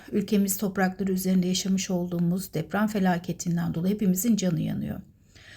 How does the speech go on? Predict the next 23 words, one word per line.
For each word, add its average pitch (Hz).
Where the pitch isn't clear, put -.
Üzülüyoruz. 254
Kalplerimiz 208
gerçekten 208
buna 196
dayanmıyor. 170
İlginç 240
bakış 214
açılarıyla 196
bunu 196
başka 190
başka 202
şekilde 196
yorumlayan 196
bir 220
sürü 208
medyatik 233
durumlar 175
var. -
Fakat 214
bizler 185
kendi 190
gücümüze, 185
kudretimize, 180